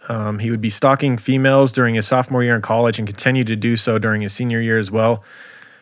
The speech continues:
This is when he would create, uh, commit his first rape, was in his senior year at Cornell,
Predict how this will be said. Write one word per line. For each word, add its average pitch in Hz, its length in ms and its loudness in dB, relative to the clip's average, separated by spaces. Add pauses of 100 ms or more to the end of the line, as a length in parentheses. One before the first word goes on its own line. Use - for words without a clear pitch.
(100)
This 123 180 0
is 117 140 -4
when 120 100 0
he 117 80 0
would 104 140 -2
create, 123 400 0
uh, 107 260 0
commit 120 280 -2
his 107 120 -4
first 135 320 0
rape, 117 320 2 (540)
was 113 160 -4
in 117 60 -2
his 107 120 0
senior 127 260 0
year 117 360 4
at 113 160 -4
Cornell, 110 640 0